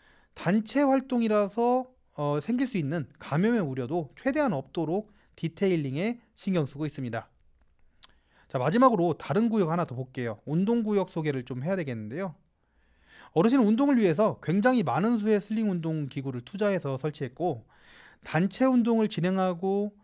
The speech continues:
어, 있는 게 보이죠? 근데 이제 우리 운동이 없을 때에도 이 위치에서,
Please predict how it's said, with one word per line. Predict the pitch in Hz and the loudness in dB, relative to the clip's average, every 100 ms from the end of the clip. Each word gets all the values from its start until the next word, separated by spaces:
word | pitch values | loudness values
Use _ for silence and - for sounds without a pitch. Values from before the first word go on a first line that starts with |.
| _ _ 143 | _ _ -6
어, | |
있는 | 139 180 196 | -2 0 0
게 | 170 | -2
보이죠? | 151 185 139 185 185 - _ - | -2 -2 0 0 0 -8 _ -10
근데 | 147 160 | -2 0
이제 | 135 | 0
우리 | 135 180 190 | -2 0 -2
운동이 | 139 202 262 302 | 0 0 2 2
없을 | 190 - 202 175 | 2 0 -6 -6
때에도 | 131 117 127 190 165 - | -6 -6 -4 -4 -4 -6
이 | 160 | -4
위치에서, | 165 170 180 156 175 220 | -4 -2 -2 0 -2 -4